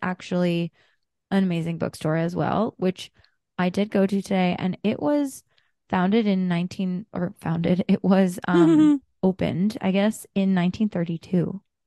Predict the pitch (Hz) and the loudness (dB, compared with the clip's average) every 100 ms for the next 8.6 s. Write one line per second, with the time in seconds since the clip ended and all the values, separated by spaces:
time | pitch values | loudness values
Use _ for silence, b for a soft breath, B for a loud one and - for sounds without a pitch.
0 | _ - 254 254 156 - 190 190 131 - | _ 0 2 2 0 -2 -2 0 -2 -12
1 | - 185 208 - 151 196 151 123 - _ | -6 -2 -2 0 0 2 0 -2 -8 _
2 | _ 185 180 185 214 214 160 - - 196 | _ 0 2 4 4 2 0 -4 -2 0
3 | 202 202 - 208 233 226 208 190 180 180 | 0 -2 -2 0 0 -2 -2 -2 -2 -4
4 | 180 170 - 175 - - - _ - 196 | -4 -6 -4 -6 -8 -18 -20 _ 2 4
5 | 185 180 180 214 269 285 285 311 254 190 | 6 4 2 -2 0 0 0 -2 0 2
6 | 180 175 - 156 - - 196 220 226 226 | 0 -2 -4 -6 -4 -4 -4 -2 -2 -2
7 | - 190 - 180 - 180 - - 170 160 | -4 -6 -4 -6 -4 -6 -6 -4 -2 0
8 | 165 - 147 - 151 | -2 -4 -4 -4 -4